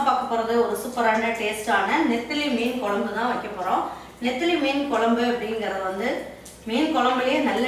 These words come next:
டேஸ்ட் கொடுக்கும், நல்ல அருமையா இருக்கும். இதை வந்து எப்படி ஈஸியாவும் நல்ல டேஸ்டாவும் எப்படி செய்யலாம் அப்படிங்கிறத நம்ம மீன் குழம்பு மசாலா பொடி வச்சு தான் நீங்க செய்ய போறேன். அது கொஞ்சம் வித்தியாசமா செய்ய போறோம்.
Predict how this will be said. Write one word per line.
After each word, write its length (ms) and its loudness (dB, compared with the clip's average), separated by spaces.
டேஸ்ட் 320 2
கொடுக்கும், 400 -2
நல்ல 140 6
அருமையா 400 0
இருக்கும். 340 -2
இதை 100 0
வந்து 140 0
எப்படி 200 -2
ஈஸியாவும் 460 0
நல்ல 140 0
டேஸ்டாவும் 560 -2
எப்படி 180 -4
செய்யலாம் 300 2
அப்படிங்கிறத 460 -2
நம்ம 140 2
மீன் 240 0
குழம்பு 360 4
மசாலா 320 2
பொடி 240 -4
வச்சு 220 -8
தான் 140 -2
நீங்க 220 -6
செய்ய 140 -6
போறேன். 300 0
அது 180 0
கொஞ்சம் 260 -2
வித்தியாசமா 500 0
செய்ய 180 -4
போறோம். 200 -8